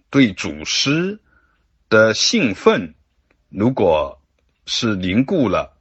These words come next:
那么到了相当的程度以后，就会发现那是障碍。突破了对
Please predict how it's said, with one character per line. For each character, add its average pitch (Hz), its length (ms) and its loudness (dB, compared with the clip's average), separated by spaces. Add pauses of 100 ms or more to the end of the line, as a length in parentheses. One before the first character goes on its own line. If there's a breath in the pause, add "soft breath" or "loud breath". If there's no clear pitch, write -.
(1000)
那 131 240 6
么 92 300 -4 (640)
到 123 160 8
了 95 160 0
相 143 320 0
当 139 180 4
的 113 100 0
程 90 280 -6
度 117 120 -2
以 78 220 -10
后， 87 420 -4 (1000)
就 113 200 0
会 92 220 -2
发 95 240 2
现 - 320 -6 (640)
那 113 220 4
是 - 180 -6
障 104 360 0
碍。 95 340 -2 (2250)
突 208 140 4
破 208 220 8
了 107 380 4 (840)
对 135 500 4